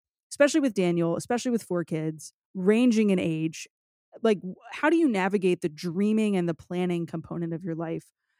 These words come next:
to find that happy balance? 'Cause I think you have, and I admire it a ton.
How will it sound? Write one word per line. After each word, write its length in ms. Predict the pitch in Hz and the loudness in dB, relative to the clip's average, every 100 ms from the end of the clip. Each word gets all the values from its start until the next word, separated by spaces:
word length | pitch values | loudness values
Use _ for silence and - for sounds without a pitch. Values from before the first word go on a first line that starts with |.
| _ | _
to 100 | 214 | -2
find 260 | - 208 202 | 0 0 0
that 80 | 165 | 0
happy 200 | 175 180 | -2 -2
balance? 280 | 165 165 160 | -2 -2 -4
'Cause 120 | - | 0
I 60 | 233 | 2
think 180 | 294 277 | 2 0
you 80 | |
have, 400 | 208 196 170 156 - | -2 0 -2 -4 -4
and 100 | 180 | -4
I 80 | 170 | -2
admire 460 | 175 202 214 190 175 | 0 2 2 2 0
it 160 | - _ _ - | -2 _ _ -10
a 80 | |
ton. 420 | 175 - 208 - | -4 -4 -4 -6